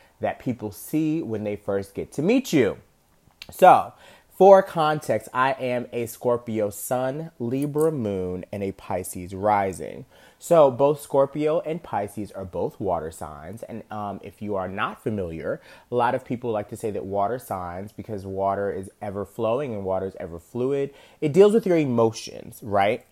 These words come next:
So Scorpios, a lot, I know a lot of people like to attribute us to being extremely sexual, extremely, um, snappy. Sometimes, you know, we have, like, that stinger if you think about the scorpion. Um, so sometimes we can come off a little, not necessarily crass, but a little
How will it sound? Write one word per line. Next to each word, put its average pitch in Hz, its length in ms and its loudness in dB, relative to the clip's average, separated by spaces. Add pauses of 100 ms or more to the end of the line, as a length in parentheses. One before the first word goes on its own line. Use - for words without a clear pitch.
(640)
So 147 240 8
Scorpios, 156 540 4
a 143 80 0
lot, 135 220 4
I 131 60 -8
know 123 160 0
a - 20 4
lot 110 200 2
of 110 80 -8
people 110 200 -4
like 107 200 -4
to - 160 -8
attribute 104 340 -6
us 101 140 -6
to - 80 -18
being 92 240 -8
extremely 90 400 -12
sexual, 123 720 0 (360)
extremely, 110 800 -2
um, 90 720 -8
snappy. 123 840 -4
Sometimes, 120 480 -8
you 131 80 -6
know, 120 100 -4
we 113 120 -4
have, 107 220 -8
like, 98 200 -8
that 90 160 -10
stinger 131 460 -4
if 120 140 -4
you 107 60 -10
think 92 220 -14
about 92 200 -10
the 95 60 -16
scorpion. 120 840 -2 (320)
Um, 120 160 0
so 120 100 -10
sometimes 131 380 -4
we 107 60 -6
can 92 100 -12
come 101 180 -8
off 92 160 -6
a 104 60 -8
little, 90 300 -8
not 151 260 -10
necessarily 104 480 -8
crass, 104 580 -6
but 92 320 -10
a 104 60 -10
little 107 260 -6